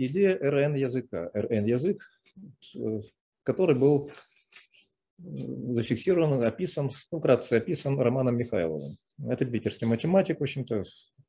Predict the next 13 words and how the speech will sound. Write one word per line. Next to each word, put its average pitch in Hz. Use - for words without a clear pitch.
Жалко, 117
что -
его 104
тут 123
нет. 165
В -
общем, 113
он 104
был 101
бы, 98
конечно, 98
очень 110
интересен. 139